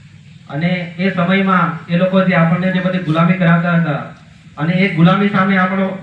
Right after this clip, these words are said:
ભારત દેશ એ લોકોના, અ, જે જેવા પ્રમાણે જે ચાલતો હતો ત્યારથી આપણે ખૂબ ગુલામમાં હતા. પણ આજે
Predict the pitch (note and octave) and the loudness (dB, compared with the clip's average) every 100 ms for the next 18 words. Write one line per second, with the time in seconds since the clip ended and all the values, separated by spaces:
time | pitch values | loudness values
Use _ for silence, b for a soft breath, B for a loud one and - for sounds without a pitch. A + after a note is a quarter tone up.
0 | - D#3 E3+ E3+ F#3 F3+ E3 E3 E3 - | -2 0 2 2 2 2 0 -4 -14 -20
1 | - - E3+ F#3+ F#3+ G3+ G3 - - - | -20 -6 2 2 2 2 0 -4 -14 -8
2 | D3+ D3+ D3 D#3+ - E3 - F#3+ G3+ G3 | -4 -2 -4 -6 0 2 2 0 0 0
3 | G3 G3 F3 F3+ G3+ G3 G3 E3+ E3+ - | -2 -2 -2 0 2 2 2 0 -2 -8
4 | - - - D#3 F3+ E3+ G3+ G3+ - - | -20 -20 -8 -2 -2 0 -2 -2 -6 -16
5 | - - - - C#3+ E3+ F#3+ G3 F#3+ E3+ | -20 -20 -20 -8 -4 0 0 0 -4 -10
6 | - - - - G#3+ - E3 F#3 G3+ G3+ | -16 -20 -6 -2 -2 -2 2 2 2 0
7 | F#3 E3 C#3+ - - - - D#3+ E3+ F3 | 0 0 -6 -8 -14 -20 -10 -4 0 0
8 | F3+ F3 D#3 | 0 0 -4